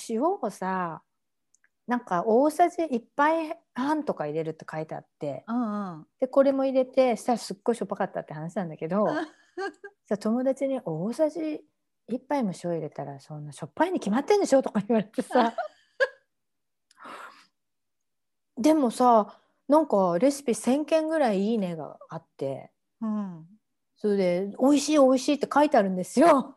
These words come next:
Speaker 2: うん。
Speaker 1: あの、英語で。
Speaker 2: うん。
Speaker 1: 「このレシピはいいです」みたいなさ。<laughs>
Speaker 2: それがアメリカンかもしれん。
Speaker 1: <laughs> そうなんだよね。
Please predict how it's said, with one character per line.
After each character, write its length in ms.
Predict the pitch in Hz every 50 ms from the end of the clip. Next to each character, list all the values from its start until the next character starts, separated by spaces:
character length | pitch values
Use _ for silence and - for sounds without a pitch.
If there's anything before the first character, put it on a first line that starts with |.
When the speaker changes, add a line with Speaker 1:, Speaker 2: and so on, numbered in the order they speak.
| - -
Speaker 2:
う 60 | 285 262
ん。 60 | 269
Speaker 1:
あ 40 | 247
の、 100 | - 302
英 340 | 240 254 247 233 294 254
語 180 | 262 277 254 277
で。 340 | 240 349 339 262 269 294 - - _ _ _ -
Speaker 2:
う 60 | 262
ん。 320 | 254 247 254 247 247 302 - _ _ _ _ _ _ _ _
Speaker 1:
「こ 180 | - - 262 269
の 140 | 294 302
レ 140 | 302 311 311
シ 140 | 294 - -
ピ 140 | - 285 262
は 200 | 247 233 226 220
い 180 | 220 262 294
い 40 | 294
で 120 | 254 240 220
す」 240 | - - 233 220 202
み 80 | 190
た 140 | 196 196 190
い 80 | - -
な 100 | - 180
さ。 380 | _ - 233 214 220 226 - _ _ -
<laughs> 380 | 285 285 - 320 302 - _ _ _ _ _ _ _ _ _ _ _ _ _ _ _ _ _ _ _ _ _ _ _ _ _ _ _ _ _ _ _ _ _ _ _ _ _
Speaker 2:
そ 160 | - - 220
れ 100 | 208 202
が 200 | 208 196 - 196
ア 40 | 190
メ 100 | 220 226
リ 100 | 226 -
カ 140 | - 190
ン 60 | 165 139
か 100 | 175 160
も 80 | 160
し 120 | 156 - 165
れ 120 | 160 156
ん。 120 | - - - _ - - - -
Speaker 1:
<laughs> 160 | - 330 370 -
そ 220 | 370 381 453 415
う 20 |
な 140 | 370 339 320
ん 100 | 226 220
だ 120 | 226 226 269
よ 140 | 240 214
ね。 300 | 208 254 - - 294 349